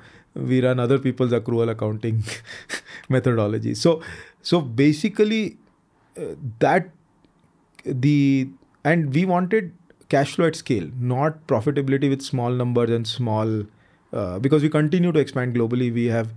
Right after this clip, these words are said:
three more outposts now, figuring out how to go into more countries and what have you. So, so I think profitability, but at scale, uh, is, is important. So that's like an initial milestone. The North Star, though, is about,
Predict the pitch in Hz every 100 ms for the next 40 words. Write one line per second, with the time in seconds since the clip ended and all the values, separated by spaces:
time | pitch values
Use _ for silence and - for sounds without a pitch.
0 | - - 139 135 131 117 113 120 113 -
1 | 120 110 110 110 117 117 110 107 107 110
2 | 107 117 113 104 - _ _ - 123 123
3 | 117 120 117 113 110 107 107 104 101 90
4 | 90 92 110 151 - - - - 175 175
5 | 220 156 135 185 190 196 208 185 143 143
6 | 131 - - 123 135 151 - - - 123
7 | 117 139 131 139 127 127 127 123 151 151
8 | 151 139 156 - 165 156 160 135 143 139
9 | - 175 135 117 120 - 101 95 - 139
10 | 143 143 151 202 202 - 220 208 147 147
11 | 151 151 143 143 127 120 131 143